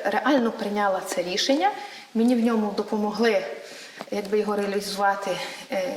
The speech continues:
дві мої подруги монахині, одна сестра служниця Святого Духа, інша сестра Василянка. Але вони мене так дуже-дуже-дуже підтримали, допомогли. І коли я вже прийняла це рішення остаточно, е,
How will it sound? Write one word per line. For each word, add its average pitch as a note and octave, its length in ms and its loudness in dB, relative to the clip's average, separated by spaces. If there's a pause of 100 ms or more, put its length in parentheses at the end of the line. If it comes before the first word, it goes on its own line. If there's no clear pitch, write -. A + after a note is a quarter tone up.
дві F#3+ 180 -6
мої F3 180 -2
подруги B3+ 420 2
монахині, A#3+ 560 0
одна G3 220 -4
сестра - 380 0 (380)
служниця A3 420 0
Святого G#3 340 -4
Духа, C4 260 2
інша G#3+ 220 -2
сестра - 300 -2
Василянка. D4 540 0 (520)
Але G#3+ 120 -4
вони A3+ 120 2
мене G#3 100 0
так G3+ 140 -4
дуже-дуже-дуже G3 580 -4
підтримали, D4 560 2 (200)
допомогли. G#3 640 0 (440)
І - 60 -4
коли B3 220 2
я A#3 80 2
вже G#3+ 100 0
прийняла G3 380 0
це G#3 160 -2
рішення G3 340 -2
остаточно, F4 600 0 (1120)
е, G#3+ 260 2